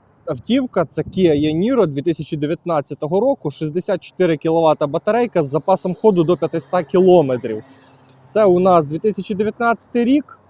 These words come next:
дев'яносто дев'ять тисяч рідного пробігу, в чудовому стані, в класному кольорі.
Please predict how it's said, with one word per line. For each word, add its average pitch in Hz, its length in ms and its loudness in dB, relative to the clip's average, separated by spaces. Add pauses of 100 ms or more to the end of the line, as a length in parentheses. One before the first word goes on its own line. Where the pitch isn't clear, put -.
(220)
дев'яносто 196 480 -2
дев'ять 190 400 0
тисяч 165 360 -2
рідного 160 560 0
пробігу, 202 600 2
в - 160 -16
чудовому 175 640 2
стані, 214 440 -4
в - 160 -16
класному 165 560 -2
кольорі. 190 560 0